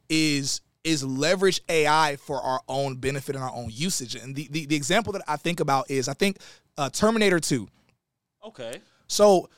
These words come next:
Speaker 1: Terminator one, I look at the, the tech industry almost in a way like Terminator one, where it was, you know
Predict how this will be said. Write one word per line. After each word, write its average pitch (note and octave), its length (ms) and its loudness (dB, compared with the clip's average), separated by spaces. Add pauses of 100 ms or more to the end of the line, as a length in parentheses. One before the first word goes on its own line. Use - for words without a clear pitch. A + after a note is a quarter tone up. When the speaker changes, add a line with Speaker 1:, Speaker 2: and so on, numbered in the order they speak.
(200)
Speaker 1:
Terminator C4+ 640 2
one, F#3 320 0 (100)
I E3 120 2
look B3 260 -8
at G#3 100 -10 (100)
the, F3 420 -6 (180)
the D#3 120 -6
tech - 480 -4
industry D3+ 560 -2 (120)
almost E3+ 480 6
in D#3 60 -2
a C#3+ 60 2
way C#3+ 180 2
like C3 180 0
Terminator C3+ 480 -2
one, A2+ 320 -8 (300)
where D3 260 4
it E3+ 120 0
was, D3+ 580 2
you D#3 100 -4
know C3+ 400 -2